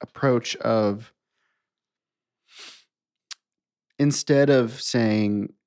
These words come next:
"I'm gonna be safe so that I'm, I'm gonna practice, like, safe practices and,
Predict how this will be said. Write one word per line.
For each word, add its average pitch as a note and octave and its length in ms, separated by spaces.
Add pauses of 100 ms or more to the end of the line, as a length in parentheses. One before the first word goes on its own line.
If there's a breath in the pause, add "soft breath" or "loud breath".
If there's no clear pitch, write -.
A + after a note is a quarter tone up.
(160)
"I'm C#3 180
gonna C3 200
be A2+ 120
safe G#2+ 400
so A2+ 140
that G2 160
I'm, A2 520
I'm C3+ 100
gonna C3+ 220 (500)
practice, A#2+ 500
like, A2 180
safe A2+ 400
practices G#2 640
and, G2 480